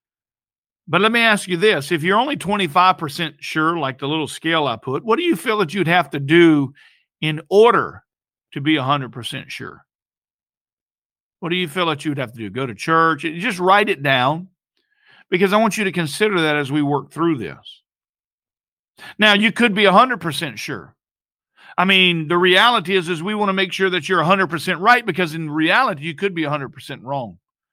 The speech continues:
Just because someone believes they're saved doesn't make them saved. I mean, I could be a hundred percent sure that two plus two is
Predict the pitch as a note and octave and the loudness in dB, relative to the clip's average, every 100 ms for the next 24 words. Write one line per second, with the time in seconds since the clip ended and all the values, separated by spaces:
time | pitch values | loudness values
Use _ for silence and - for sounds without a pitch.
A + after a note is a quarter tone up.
0 | _ _ _ _ _ - G#3 G#3 G#3 G3 | _ _ _ _ _ 0 0 0 -2 0
1 | E3+ - G#3+ G#3+ F#3 D#3+ E3 G#3+ A#3 D#3 | 0 2 2 4 2 2 2 2 2 0
2 | E3 C#3 - E3+ F3 F3+ F3 D3+ D#3 F#3+ | 0 0 0 0 2 0 0 -4 0 -2
3 | D#3+ D3+ D#3+ C#3+ C#3 - - E3+ A2+ F#2+ | -2 -4 -4 -4 -10 -10 -2 -2 -2 -6
4 | F2 _ _ _ _ _ _ _ E3+ G3+ | -14 _ _ _ _ _ _ _ 0 4
5 | G3 G3 G3 F#3+ D3 F#3+ A3 E3 E3 F#3 | 4 2 0 2 4 4 4 0 -4 -6
6 | D#3 - - A#3 A#3+ F#3+ E3+ D#3+ - G#3+ | -8 -10 -8 0 2 4 2 -4 -4 -6
7 | D#3 F3+ C#3+ - G3+ D3 | -4 -4 -4 -4 -4 -4